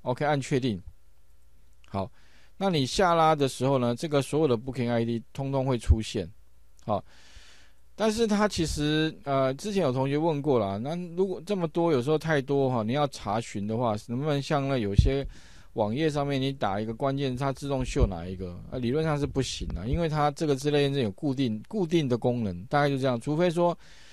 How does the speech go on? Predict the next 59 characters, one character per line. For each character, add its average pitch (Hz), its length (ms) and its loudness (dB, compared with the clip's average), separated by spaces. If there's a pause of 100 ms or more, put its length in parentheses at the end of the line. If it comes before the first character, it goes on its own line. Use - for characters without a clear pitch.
(340)
你 120 120 -2
要 151 140 2
另 165 220 4
外 156 120 4
自 147 140 -4
己 123 180 0
写 92 340 -4
啦， 80 200 -10
不 156 80 2
然 151 140 4
的 151 120 2
话 135 260 4
哈， 98 300 -2
呃， 127 140 -4
自-， 165 200 -8
另 175 160 4
外 160 120 4
写 95 180 -2
程 98 240 -6
式 107 200 -6
啦， 90 160 -4
可 107 120 -6
能 113 100 0
要 147 100 2
用 139 100 -2
别-， 110 340 -2
别 117 160 2
的 120 140 2
语 98 180 -4
言 90 200 -6
的， 92 300 -6
那 131 160 -2
环 120 220 -2
境 143 100 -4
又 135 120 2
不 117 240 -2
一 101 80 0
样 101 180 0
了。 80 160 -10 (1200)
好， 120 140 -2
跟 147 180 0
各 151 80 2
位 143 100 6
说 127 220 0
明 107 160 -2
一 92 60 -6
下 107 180 0
哈。 98 180 -4 (440)
那 170 100 4
比 139 140 4
如 139 100 6
说 160 120 6
我 151 120 8
选， 95 300 -2
那 196 120 2
我 170 140 6
希 170 200 2
望 180 180 6
呢， 151 120 4